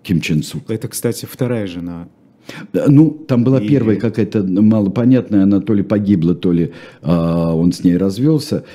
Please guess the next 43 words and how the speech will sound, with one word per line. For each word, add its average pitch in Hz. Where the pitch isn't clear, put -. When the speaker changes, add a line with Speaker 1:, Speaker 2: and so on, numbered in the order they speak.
Speaker 1:
А, 90
и 110
вот 107
его 101
вторая 98
жена, 131
которая 104
потом 117
уже 87
в 87
сорок 92
девятом 87
году 101
погибла 78
при 78
родах. 64
Умерла 71
она. 55
Speaker 2:
Говорят, 139
секретарём 135
была. 95
Speaker 1:
Нет, 120
это 120
третья. -
Speaker 2:
А, 101
это 98
уже 98
третья. -
Speaker 1:
Это 92
третья. -
Speaker 2:
Простите. -
Speaker 1:
Это 104
третья. -
Speaker 2:
Там 113
было 123
много. 120
Speaker 1:
Если 175
б 170
ты 156
был 120
в -
корейской 151
школе. 87